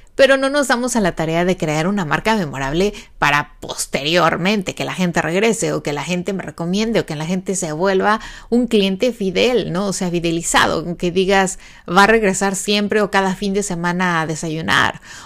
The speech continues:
o cada que tenga un meeting se va a venir aquí a sentar a tomar su café y a tomar algo". Cada que quiera trabajar, no quiere trabajar en su casa, tal vez se pueda venir aquí a sentar un ratito,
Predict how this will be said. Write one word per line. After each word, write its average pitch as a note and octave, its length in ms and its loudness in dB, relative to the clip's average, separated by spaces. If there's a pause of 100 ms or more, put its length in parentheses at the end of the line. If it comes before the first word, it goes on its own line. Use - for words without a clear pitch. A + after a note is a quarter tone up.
o F3+ 180 -6
cada G3+ 300 6
que G3 100 -2
tenga G3 260 -2
un G3 120 0
meeting A3 440 0
se G#3 100 -2
va G3 80 2
a F#3+ 40 2
venir F#3+ 220 0
aquí F#3 200 -2
a - 20 -4
sentar F#3 260 0
a F#3 80 0
tomar F3 240 -2
su F3+ 140 -8
café F3 340 -2
y F3+ 240 -2
a D3+ 80 -2
tomar E3+ 300 -6
algo". E3+ 240 -4 (420)
Cada A3 300 6
que F#3+ 160 -14
quiera G#3+ 300 4
trabajar, G3 640 2
no F#3 240 0
quiere G#3 180 2
trabajar F#3 320 0
en G3 120 0
su F#3+ 140 -6
casa, F#3+ 540 0
tal G3+ 100 0
vez G3+ 120 -2
se G3 80 -2
pueda G3+ 180 0
venir F3+ 220 -2
aquí F3 180 -4
a D#3+ 40 -2
sentar E3+ 280 -4
un E3+ 60 -8
ratito, E3+ 520 -6